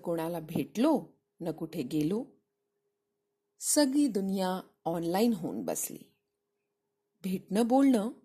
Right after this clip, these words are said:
सुटूनच गेलं. तर आता उशीर करू नका. मनात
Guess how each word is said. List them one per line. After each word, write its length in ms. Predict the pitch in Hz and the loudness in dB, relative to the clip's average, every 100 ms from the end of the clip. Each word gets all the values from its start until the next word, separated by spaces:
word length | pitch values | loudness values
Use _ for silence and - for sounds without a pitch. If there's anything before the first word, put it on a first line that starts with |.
| _ _ _ | _ _ _
सुटूनच 580 | - 233 - 294 453 403 | -8 -4 0 2 4 4
गेलं. 280 | 269 190 131 - _ _ _ _ _ _ _ _ _ _ _ - | 4 4 2 -8 _ _ _ _ _ _ _ _ _ _ _ -6
तर 100 | 180 - _ - | -6 -6 _ -8
आता 320 | 165 180 196 | -8 2 4
उशीर 440 | 220 220 - 247 233 | 6 4 2 0 0
करू 300 | 240 226 254 | 2 4 4
नका. 440 | 262 240 202 170 - _ _ _ _ _ _ _ _ _ _ _ | 2 2 0 -2 -6 _ _ _ _ _ _ _ _ _ _ _
मनात 360 | 214 233 320 427 | 0 2 4 0